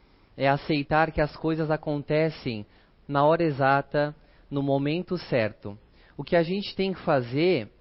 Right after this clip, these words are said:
é a gente sempre dar o nosso melhor. A gente tem que ter fé na vida,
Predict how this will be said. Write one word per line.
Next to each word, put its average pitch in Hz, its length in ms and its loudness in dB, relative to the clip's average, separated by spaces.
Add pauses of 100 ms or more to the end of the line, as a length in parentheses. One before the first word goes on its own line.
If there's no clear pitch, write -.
(320)
é 143 100 2
a 147 100 4
gente 165 300 -4
sempre 214 380 -4
dar 190 400 0
o 196 120 -4
nosso 190 340 -2
melhor. 202 420 0 (800)
A 123 40 -18
gente 135 280 -6
tem 151 160 -2
que 139 60 -8
ter 151 140 -2
fé 156 340 0
na 165 120 -2
vida, 147 600 -2